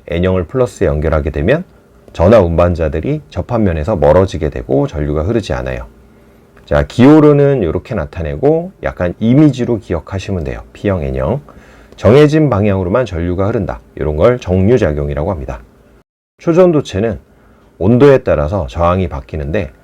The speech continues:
중요한 건 요 임계 온도 아래에서 초전도 현상이 일어나고, 어, 수은의 경우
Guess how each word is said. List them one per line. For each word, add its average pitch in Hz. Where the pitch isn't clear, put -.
중요한 120
건 156
요 95
임계 131
온도 120
아래에서 76
초전도 131
현상이 95
일어나고, 78
어, 64
수은의 175
경우 98